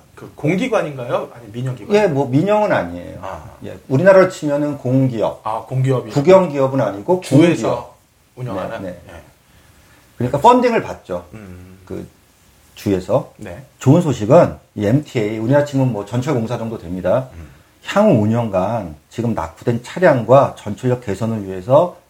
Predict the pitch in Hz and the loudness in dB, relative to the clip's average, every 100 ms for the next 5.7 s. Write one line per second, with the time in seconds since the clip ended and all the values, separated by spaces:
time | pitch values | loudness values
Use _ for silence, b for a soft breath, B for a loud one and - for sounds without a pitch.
0 | _ - 123 - 175 147 95 101 104 101 | _ -6 -4 0 0 2 0 -4 -6 -6
1 | 90 98 107 117 - 101 107 104 - 104 | -6 -8 -10 -10 -8 -8 -8 -12 -8 -8
2 | 113 147 143 85 85 - _ - 113 101 | -6 -8 -6 -6 -6 -12 _ -16 -14 -14
3 | - - 98 107 98 98 101 101 98 92 | -14 -2 -2 0 -4 -4 -6 -8 -10 -8
4 | 156 160 156 143 117 120 113 - 104 113 | -4 0 2 2 0 -6 -6 -4 -4 -4
5 | 127 113 92 98 135 131 | -6 -8 -6 2 4 2